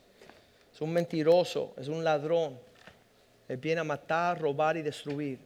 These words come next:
Él no tiene nada para vestirnos a nosotros de gloria.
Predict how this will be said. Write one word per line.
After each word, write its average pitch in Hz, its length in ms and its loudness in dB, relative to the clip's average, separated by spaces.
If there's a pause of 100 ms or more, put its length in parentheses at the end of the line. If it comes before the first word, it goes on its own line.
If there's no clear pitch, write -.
Él 135 100 -8
no 156 120 -4
tiene 165 280 -4
nada 165 840 -4
para 143 200 -2
vestirnos 160 520 -6
a 151 60 -4
nosotros 147 460 -8
de 147 100 -4
gloria. 139 320 -4